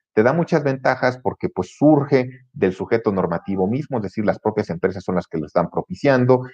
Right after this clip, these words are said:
este, te permite eficientar el uso de los propios recursos, este, también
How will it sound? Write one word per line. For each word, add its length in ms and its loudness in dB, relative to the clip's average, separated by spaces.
este, 320 0
te 160 -8
permite 560 2
eficientar 680 0
el 140 2
uso 180 -2
de 80 0
los 140 -6
propios 320 0
recursos, 720 4
este, 240 -2
también 560 0